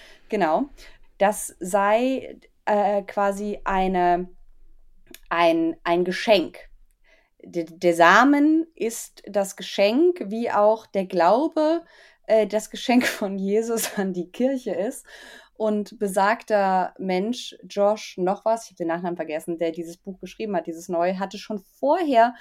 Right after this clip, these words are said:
ein Buch darüber geschrieben, dass Gott ein sehr horny Stalker ist, der dich pursued, the pursuing God. Und das setzt er quasi in so einer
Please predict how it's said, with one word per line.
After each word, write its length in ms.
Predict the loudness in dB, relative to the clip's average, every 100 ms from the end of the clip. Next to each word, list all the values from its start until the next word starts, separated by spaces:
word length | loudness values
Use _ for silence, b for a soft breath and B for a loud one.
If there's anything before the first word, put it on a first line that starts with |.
| B B B
ein 260 | -2 0 0
Buch 300 | 0 0 0
darüber 380 | -2 0 0 -2
geschrieben, 760 | -4 -12 -6 -4 0 2 0 -4 b b b _ 0
dass 400 | 0 0 -12 2
Gott 520 | 4 4 2 -14 -20 _ -4
ein 280 | -2 0 -2
sehr 540 | 0 6 8 6 6
horny 360 | 4 4 0 -6
Stalker 600 | 0 6 6 4 0 0
ist, 360 | -6 -10 -6 0
der 120 | 0
dich 220 | -2 -8
pursued, 760 | -8 -8 2 4 4 0 -12 -6
the 100 | -6
pursuing 640 | -4 -8 -4 -2 -2 -2
God. 400 | 4 4 4 -4 _ b b b -6
Und 400 | -2 -2 -2 -2
das 240 | -2 -2
setzt 280 | -4 -4 -2
er 100 | -4
quasi 380 | 0 0 0 -2
in 160 | -4 -6
so 120 | -4
einer 420 | -4 -4 -6 -8